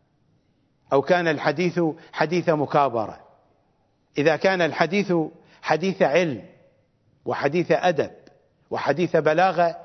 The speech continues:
فالفاء تفريعية. الواو بين "أطيعوا الله" وأطيعوا الرسول عاطفة، وما قبل الواو وما بعد الواو بالقوة نفسها،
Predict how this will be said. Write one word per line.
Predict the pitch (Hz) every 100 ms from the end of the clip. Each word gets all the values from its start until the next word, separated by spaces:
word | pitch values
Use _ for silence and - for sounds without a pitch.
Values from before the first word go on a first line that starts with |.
| - - _
فالفاء | 147 143 - 175 185 175 175 165 165 - -
تفريعية. | 156 165 160 170 160 110 - - _ _ _ _ _ _ _ _ _ _ _ _ _ _ _ _ - _ -
الواو | 156 165 185 208 180 120 - - - - _ _ _
بين | 127 185 202 175
"أطيعوا | 156 160 196 196 160 165
الله" | 156 175 156 104 -
وأطيعوا | 147 139 143 175 156 151
الرسول | 147 139 180 160
عاطفة، | 123 170 190 - 139 - 90 _ _ _ _ _ _ _ - -
وما | 156 180 185
قبل | 175 190 202 175 180
الواو | 170 165 175 165 135 113 143
وما | 165 165
بعد | 156 170 139 147
الواو | 160 156 175 190 185 - - - -
بالقوة | 123 165 - 180 180 170 175
نفسها، | 165 175 - 180 180 185 180 -